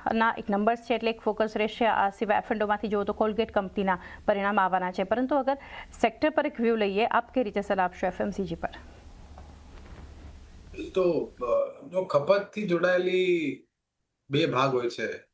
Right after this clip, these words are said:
Speaker 2: એક છે ડિસ્ક્રિશનરી, બીજું છે નોન ડિસ્ક્રિશનરી. નોન ડિસ્ક્રિશનરી એટલે રોજ, રોજ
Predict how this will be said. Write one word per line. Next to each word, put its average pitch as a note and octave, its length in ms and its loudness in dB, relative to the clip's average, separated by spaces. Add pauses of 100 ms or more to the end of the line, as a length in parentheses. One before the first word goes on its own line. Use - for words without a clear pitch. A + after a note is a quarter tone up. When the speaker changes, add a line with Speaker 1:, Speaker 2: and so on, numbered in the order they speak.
Speaker 2:
એક D3 200 -2
છે E3+ 180 0
ડિસ્ક્રિશનરી, E3 720 -2
બીજું C#3 260 0
છે C#3 120 -6
નોન A2+ 260 2
ડિસ્ક્રિશનરી. - 560 -8 (1000)
નોન D#3+ 240 2
ડિસ્ક્રિશનરી D3 600 0
એટલે D3 420 2
રોજ, A#2+ 300 0 (160)
રોજ C3 340 2